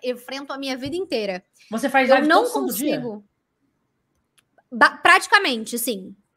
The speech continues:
Speaker 1: Praticamente,
Speaker 2: Todo santo dia.
Speaker 1: sim. Quando, é, é, quando eu não, não faço, é porque eu tenho um compromisso que eu não posso desmarcar, ou tenho um trabalho de fotografia, aí às vezes eu até tento fazer a stream mais cedo pra conseguir encaixar o trabalho junto, mas basicamente todo, todo dia eu streamo.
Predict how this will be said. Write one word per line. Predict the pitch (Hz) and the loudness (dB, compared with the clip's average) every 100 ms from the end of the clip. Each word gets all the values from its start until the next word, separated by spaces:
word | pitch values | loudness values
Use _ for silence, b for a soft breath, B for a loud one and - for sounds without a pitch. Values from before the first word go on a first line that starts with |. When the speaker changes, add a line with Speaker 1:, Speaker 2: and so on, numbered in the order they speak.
| _ _ | _ _
Speaker 1:
Praticamente, | 254 254 - 262 262 | -2 0 0 -2 -4
Speaker 2:
Todo | 190 | -4
santo | 156 | -6
dia. | |
Speaker 1:
sim. | 220 | -6
Quando, | 262 269 294 - b b b _ | -4 -4 -6 -12 b b b _
é, | 311 277 208 185 _ | 2 4 2 -4 _
é, | 247 254 226 | 0 0 0
quando | - 277 294 | 0 0 2
eu | 311 | 2
não, | 311 370 427 381 285 | 4 4 4 -2 -4
não | 269 285 370 | -4 -4 -2
faço, | 320 302 392 381 | -2 0 -2 -4
é | |
porque | 370 320 | -10 -8
eu | 320 | -8
tenho | 339 | -8
um | 320 | -8
compromisso | 302 302 285 294 | -8 -8 -8 -8
que | - | -8
eu | |
não | 277 | -6
posso | 277 262 | -6 -8
desmarcar, | 233 247 233 320 294 | -10 -12 0 2 2
ou | 269 | 0
tenho | 277 | -6
um | 269 | -6
trabalho | 277 254 254 | -4 -2 -4
de | 247 | -8
fotografia, | 247 233 208 - 320 285 | -14 -12 -14 -10 -6 -4
aí | 254 | -4
às | 240 | -6
vezes | 254 | -8
eu | 269 262 | -8 -6
até | 247 254 302 | -6 -6 -8
tento | 311 277 | -10 -10
fazer | 294 254 247 B B B | -8 -6 -8 B B B
a | 262 | -8
stream | 269 262 277 | -6 -8 -4
mais | 269 294 320 | -2 -4 -4
cedo | 311 311 330 | -2 -2 -2
pra | 294 269 | -6 -10
conseguir | 269 269 269 | -12 -10 -8
encaixar | 269 254 262 254 269 | -6 -6 -4 -4 -4
o | |
trabalho | 269 240 226 254 220 | -6 -6 -4 -6 -6
junto, | 208 269 302 320 B B - | -10 -8 -8 -10 B B 0
mas | 453 403 | 0 2
basicamente | 415 427 403 359 370 349 | 0 0 -6 -6 -6 -8
todo, | 359 339 285 240 226 | -6 -6 -8 -12 -6
todo | 285 269 | -4 -4
dia | 233 262 262 | -4 -4 -2
eu | |
streamo. | 285 - 214 185 | -4 -8 -10 -12